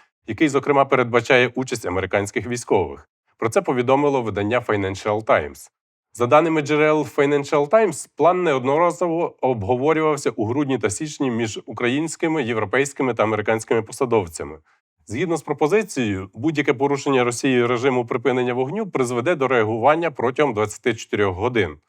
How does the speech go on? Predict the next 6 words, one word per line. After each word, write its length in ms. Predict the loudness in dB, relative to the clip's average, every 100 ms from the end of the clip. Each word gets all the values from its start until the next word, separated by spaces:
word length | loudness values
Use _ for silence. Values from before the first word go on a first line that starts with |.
| _ _ _ -14
Спершу 380 | 2 2 4 0
це 120 | 4
має 220 | 4 4
бути 240 | 2 -2
дипломатичне 680 | 0 0 2 0 0 -2 -4
попередження 840 | -4 0 2 2 0 -8 -8 -10